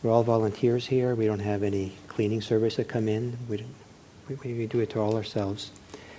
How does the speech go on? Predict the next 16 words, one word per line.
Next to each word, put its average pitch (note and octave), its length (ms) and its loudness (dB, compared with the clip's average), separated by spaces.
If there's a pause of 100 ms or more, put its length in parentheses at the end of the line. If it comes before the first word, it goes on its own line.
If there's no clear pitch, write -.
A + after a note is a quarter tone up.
(160)
So, B2+ 220 0 (880)
so - 160 6
it's C3 120 6
nice C3+ 360 6
if A#2 120 2
there A#2+ 140 8
can A#2 160 -2
be A#2 60 4
about G#2+ 240 -2
seven, A#2+ 320 4
eight A2+ 160 2
people G#2+ 400 4 (160)
<clears throat> - 160 -14
who B2 340 4
can A2+ 140 4
stay A2+ 320 4